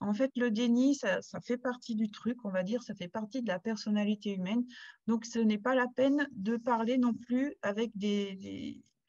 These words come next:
typiquement, hein, les discours scientifiques, c'est pas ça qui va vous faire, euh,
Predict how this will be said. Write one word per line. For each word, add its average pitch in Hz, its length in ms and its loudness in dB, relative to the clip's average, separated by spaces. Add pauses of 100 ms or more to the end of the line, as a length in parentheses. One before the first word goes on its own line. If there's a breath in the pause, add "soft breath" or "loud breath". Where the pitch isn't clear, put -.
(380)
typiquement, 277 580 0
hein, 226 140 4
les 226 140 0
discours 262 420 -4
scientifiques, 247 580 -4
c'est 226 140 -4
pas 233 160 -4
ça 262 220 -4
qui 247 180 -4
va 208 140 0
vous 202 200 -6
faire, 226 320 -4
euh, 185 160 2